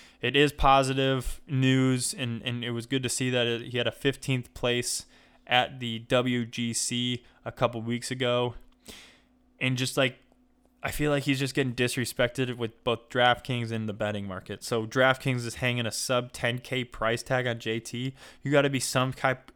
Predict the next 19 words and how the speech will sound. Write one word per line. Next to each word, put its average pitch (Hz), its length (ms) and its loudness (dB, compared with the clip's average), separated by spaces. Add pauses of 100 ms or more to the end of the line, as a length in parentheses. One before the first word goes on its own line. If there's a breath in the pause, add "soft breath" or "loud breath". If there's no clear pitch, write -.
type 131 260 0
of 117 60 -6
stupid 120 480 -2
not 113 240 0
to - 80 -6
just 117 220 -8
lock 110 280 -2
him 113 100 -4
into 110 160 -6
your 104 120 -6
lineups. 101 540 -10 (640 soft breath)
J 147 200 4
T's 180 260 2
a 165 80 6
winner. 127 560 2
He 117 120 -4
wins 139 340 0
events. 131 520 -2
He's - 360 -10